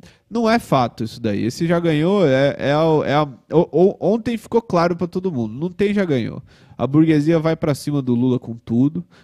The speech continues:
vai colocar os seus funcionários aí pra ir pra cima do Lula com tudo, então é preciso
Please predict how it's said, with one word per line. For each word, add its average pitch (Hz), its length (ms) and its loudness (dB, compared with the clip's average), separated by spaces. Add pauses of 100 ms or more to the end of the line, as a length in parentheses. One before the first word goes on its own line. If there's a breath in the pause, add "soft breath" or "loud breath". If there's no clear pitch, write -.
(100)
vai 131 140 2
colocar 139 420 0
os 131 120 0
seus 123 260 -4
funcionários 110 760 -4
aí 107 160 -2
pra 123 220 -2
ir 127 60 0
pra 120 140 -4
cima 123 240 -6
do 113 120 -6
Lula 110 260 -2
com 175 160 -14
tudo, 160 340 -2
então 208 220 -6
é 220 160 -6
preciso 208 680 -6